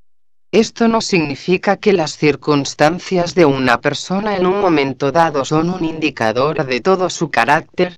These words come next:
sino que aquellas circunstancias están íntimamente conectadas con algún elemento vital de pensamiento en su interior que, en ese momento,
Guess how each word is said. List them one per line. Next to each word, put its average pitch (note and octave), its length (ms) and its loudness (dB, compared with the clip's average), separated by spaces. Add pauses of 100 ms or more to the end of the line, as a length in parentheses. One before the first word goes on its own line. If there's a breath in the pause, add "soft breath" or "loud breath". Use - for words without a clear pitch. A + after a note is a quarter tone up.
(100)
sino D#3+ 440 2
que E3 200 2
aquellas F3+ 520 -2
circunstancias C#3+ 1300 0
están D3 400 0
íntimamente C#3+ 1000 -2
conectadas C#3 760 0
con E3 200 2
algún C3 440 -2
elemento C#3+ 600 0
vital C#3 480 0
de E3 140 0
pensamiento D3+ 840 -2
en D#3+ 120 -2
su - 160 -4
interior C#3 600 -2
que, B2 440 -4 (120)
en C#3+ 200 0
ese D3+ 340 0
momento, D3 800 -2